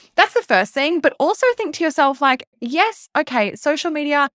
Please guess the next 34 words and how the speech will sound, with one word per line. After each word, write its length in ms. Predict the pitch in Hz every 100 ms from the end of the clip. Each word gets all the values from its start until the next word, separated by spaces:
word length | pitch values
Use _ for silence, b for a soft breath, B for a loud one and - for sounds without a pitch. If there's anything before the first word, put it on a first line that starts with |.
| _
it's 80 |
very 160 | 359 359
powerful. 640 | - 285 269 - 254 262 -
We 120 | 214
love 260 | 262 285
it. 220 | 277 277 -
It's 140 | -
a 20 |
beautiful 340 | 208 269 311 294
place 300 | 226 214 -
to 100 | 226
connect 320 | - 208 208
with 100 | 220
your 100 | 214 -
audience." 420 | 196 262 415 - _ 262
But 120 | 370
the 80 | 370
main 440 | 339 320 349 466
thing 200 | 466 392
that 60 | 330
you 80 | 262
always 220 | 277 277
want 100 | 269
to 60 | 254
be 100 | 240
thinking 360 | 208 220 311
about 280 | 311 - 208
is 160 | 247 233
how 200 | 226 240
you 120 | 285
can 200 | - 311
build 360 | - 202 196 196
your 220 | 202 196
list. 600 | 196 262 330 - - -